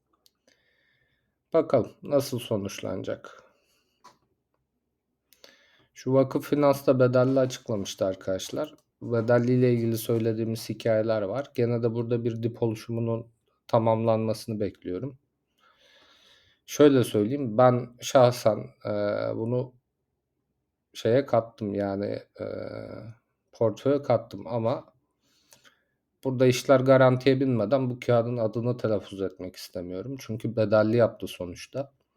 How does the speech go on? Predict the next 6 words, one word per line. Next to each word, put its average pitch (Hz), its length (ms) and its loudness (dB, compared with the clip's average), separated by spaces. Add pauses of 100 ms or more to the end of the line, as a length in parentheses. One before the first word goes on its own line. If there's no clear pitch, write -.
(520)
Tahta 127 360 0
al 123 240 4
verdiği 113 360 2
zaman 113 340 -6
konuşuruz 101 720 -8
bunu. 113 280 -12